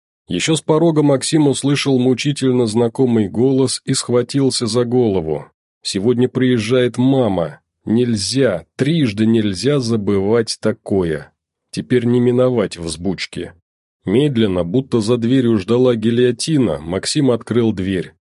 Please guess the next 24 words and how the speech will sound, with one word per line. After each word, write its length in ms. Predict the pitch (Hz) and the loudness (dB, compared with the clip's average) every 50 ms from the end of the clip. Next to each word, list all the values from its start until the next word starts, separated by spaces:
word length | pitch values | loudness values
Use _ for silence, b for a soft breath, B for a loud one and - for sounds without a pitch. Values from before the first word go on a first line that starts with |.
| _ _ _ _ _ _ | _ _ _ _ _ _
Ольга 280 | 120 127 156 156 151 151 | 0 0 2 2 0 2
Даниловна, 680 | 139 151 143 143 143 156 156 156 156 143 139 143 143 131 | 2 2 2 4 4 2 4 2 2 2 2 0 0 0
как 300 | - - 135 147 143 - | 0 -2 -2 -2 -2 -4
всегда, 560 | - - - 123 113 101 95 110 123 135 131 | -6 -6 -4 -4 -6 -4 0 0 2 2 2
прямая 560 | - - - 107 107 110 113 120 120 117 113 | 0 -2 0 0 2 2 2 2 2 0 0
и 160 | 113 - - | -2 -2 -6
жестокая, 800 | 104 87 95 95 87 - - - 127 139 135 - - 127 120 117 | -4 -4 -4 -4 -4 -6 -4 -2 -2 -2 -2 0 0 0 0 0
шагнула 580 | - - - 92 87 87 95 107 113 110 110 104 | -2 -2 -4 -4 -4 -2 0 0 2 2 2 2
навстречу. 800 | 107 107 107 - - - 110 107 92 80 - - 82 78 78 - _ _ _ _ _ _ _ _ _ _ _ | 0 0 -2 -4 -4 -4 -2 -2 -2 -2 -6 -8 -10 -10 -10 -12 _ _ _ _ _ _ _ _ _ _ _
«Ты 140 | - 98 104 | -2 0 2
не 100 | 110 123 | 2 2
рад 240 | 131 139 135 - | 2 0 0 0
видеть 320 | 139 143 139 143 147 135 - | -2 -2 0 0 -2 0 0
мамочку? 720 | 165 190 202 196 196 165 117 - - - 92 85 - - _ _ _ | 0 2 2 2 0 0 -2 -4 -8 -6 -6 -6 -6 -8 _ _ _
Мог 300 | - 123 147 156 160 151 | -2 0 0 0 0 0
бы 160 | 151 165 170 170 | 0 0 0 0
поцеловать 720 | 175 165 - - 180 180 180 180 151 135 143 135 - - | -2 -2 0 0 2 2 2 2 2 2 0 0 -2 -4
для 180 | 113 113 131 131 | -2 0 0 0
приличия». 800 | 127 131 143 143 139 131 110 - - - 90 82 78 71 71 - _ _ _ _ _ _ _ _ | 0 -2 0 0 2 0 0 -2 -4 -4 -4 -4 -4 -6 -8 -14 _ _ _ _ _ _ _ _
Максим 480 | 78 80 82 - - - 156 180 175 | -2 -2 -2 -2 -2 0 0 0 0
чмокнул 560 | - - - 113 135 143 139 - 139 135 131 | -2 0 0 2 2 2 2 2 2 2 2
её 320 | 113 110 107 101 98 117 113 | 2 2 2 2 2 0 0
в 80 | - | 0
щёку. 560 | - - - 113 104 92 - - - 76 71 | -4 -4 -2 0 -2 -2 -2 -6 -10 -10 -10